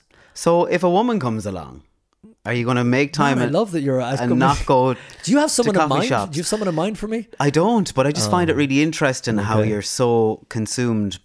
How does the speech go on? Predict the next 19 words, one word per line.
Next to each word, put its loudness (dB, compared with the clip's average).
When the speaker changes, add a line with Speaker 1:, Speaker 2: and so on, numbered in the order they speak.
Speaker 1:
by -4
work, -2
because -4
I'm -2
the -6
same. -6
Speaker 2:
You 0
know, 4
Speaker 1:
But 2
I 2
like 2
Speaker 2:
I -8
Speaker 1:
to -6
think -2
that -2
Speaker 2:
But 2
wh-, -8
why 2
are 4